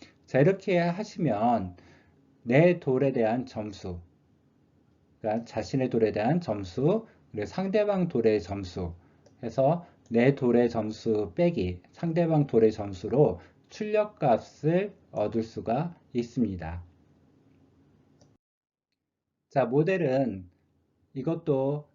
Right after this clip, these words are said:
그냥 단순하게 웨이트 값을 설정해서 하는 방식이니까 똑같습니다. 그래서 육십사 곱하기 일짜리, 육십사 곱하기 일짜리 단일 신경망을 구성하고요.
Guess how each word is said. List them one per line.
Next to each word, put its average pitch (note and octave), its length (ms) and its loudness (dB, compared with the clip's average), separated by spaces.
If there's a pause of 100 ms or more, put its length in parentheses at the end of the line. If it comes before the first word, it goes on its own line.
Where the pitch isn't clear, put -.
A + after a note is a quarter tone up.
(100)
그냥 A2+ 220 -4
단순하게 C3 640 -4
웨이트 A2+ 480 -4
값을 A2 580 -4
설정해서 E3+ 600 -6
하는 D3 200 -4
방식이니까 F#2+ 720 -10
똑같습니다. G#2+ 840 -10 (320)
그래서 A2 540 -2 (160)
육십사 A#2 440 -4
곱하기 B2 360 -4
일짜리, G2 640 -2 (220)
육십사 G#2 380 -10
곱하기 F2+ 360 -10
일짜리 A#2 880 -2
단일 A2+ 340 0
신경망을 G#2 760 -2
구성하고요. A2+ 880 -4